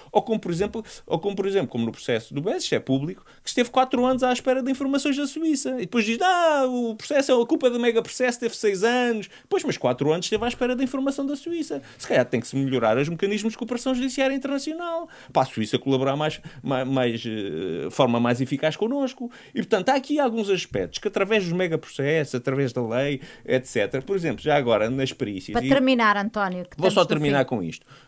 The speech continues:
Speaker 1: Já em dois mil e sete ou dois mil e oito, consagrou-se os gabi-, os gabinetes de assessoria técnica que iam, digamos, capacitar os diapes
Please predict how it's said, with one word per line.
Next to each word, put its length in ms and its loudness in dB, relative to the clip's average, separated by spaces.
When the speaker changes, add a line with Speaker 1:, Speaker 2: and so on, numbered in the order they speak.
Speaker 1:
Já 240 4
em 160 0
dois 180 2
mil 160 -2
e 40 -2
sete 240 -4
ou 80 -6
dois 140 -4
mil 200 -8
e 60 -4
oito, 180 -2
consagrou-se 500 -2
os 80 -4
gabi-, 360 -4
os 100 -4
gabinetes 380 -2
de 80 -2
assessoria 320 -4
técnica 420 -6
que 140 -10
iam, 200 -2
digamos, 300 0
capacitar 720 0
os 160 -6
diapes 760 -2